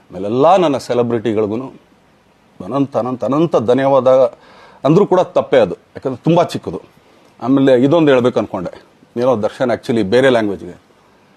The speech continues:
ಇಲ್ಲೇ ಇಷ್ಟೊಂದು ಪ್ರೀತಿ ಅಭಿಮಾನ ತೋರಿಸಿದ್ದೀರಾ, ಎಲ್ಲ ಮಾಡಿದ್ದೀರಾ, ಸುಮ್ನೆ ಎಲ್ಲಿಗೆ ಅಂತ ಹೋಗ್ಲಿ,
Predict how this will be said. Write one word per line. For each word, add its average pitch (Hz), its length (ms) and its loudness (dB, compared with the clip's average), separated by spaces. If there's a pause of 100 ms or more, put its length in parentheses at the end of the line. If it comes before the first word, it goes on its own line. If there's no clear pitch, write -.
(380)
ಇಲ್ಲೇ 131 440 2
ಇಷ್ಟೊಂದು - 600 -2
ಪ್ರೀತಿ 131 320 0
ಅಭಿಮಾನ 113 400 2
ತೋರಿಸಿದ್ದೀರಾ, 101 720 -4
ಎಲ್ಲ 110 340 0
ಮಾಡಿದ್ದೀರಾ, 110 480 -2 (1200)
ಸುಮ್ನೆ 196 240 2
ಎಲ್ಲಿಗೆ 180 400 4
ಅಂತ 175 140 0
ಹೋಗ್ಲಿ, 90 300 -2